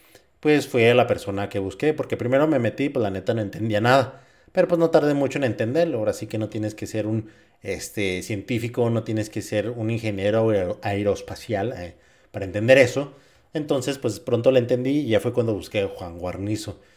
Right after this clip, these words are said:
En el momento que yo busqué a Juan Guarnizo, me acuerdo que en ese momento estaban con un roleplay que le llaman,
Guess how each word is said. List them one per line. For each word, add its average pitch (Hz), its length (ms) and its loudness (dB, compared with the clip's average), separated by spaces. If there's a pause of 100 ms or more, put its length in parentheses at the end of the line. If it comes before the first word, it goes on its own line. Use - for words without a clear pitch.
(240)
En 95 80 -8
el 98 80 -4
momento 104 340 -2
que 107 140 -2
yo 104 160 -2
busqué 113 320 -2
a 113 100 4
Juan 131 200 0
Guarnizo, 131 500 2
me 120 160 -2
acuerdo 107 320 0
que 117 80 -4
en 104 60 0
ese 101 120 -4
momento 107 400 -2
estaban 107 480 -2
con 98 300 -6
un 117 260 0
roleplay 113 800 2
que 127 100 -2
le 107 140 0
llaman, 117 380 0